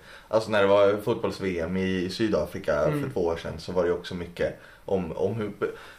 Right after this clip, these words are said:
Speaker 1: att de ska verka staden och, eller landet och vara, vara så jävla bra och mycket finare än vad det är.
Speaker 2: Ja.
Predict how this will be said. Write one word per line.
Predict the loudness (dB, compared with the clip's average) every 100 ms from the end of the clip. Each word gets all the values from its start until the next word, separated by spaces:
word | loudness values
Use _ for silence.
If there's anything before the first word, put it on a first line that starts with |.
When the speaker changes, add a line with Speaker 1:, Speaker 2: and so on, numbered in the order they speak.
| -2
Speaker 1:
att | 0
de | 2 2
ska | 2
verka | 6 6 6 4 2 2 4 4 2 -4
staden | 4 6 6 2 -2
och, | -6 -10 -14 -2 2
eller | 4
landet | 4 2 0 -6 -6
och | -6 -2
vara, | 4 4 4 -2 -8 -12 -6
vara | -4 -2
så | 2
jävla | 2 2 2
bra | 2 4
och | 2 0
mycket | -2 -6 -2
finare | 0 2 2
än | 4
vad | 6
det | 6
är. | 4 2 4
Speaker 2:
Ja. | 4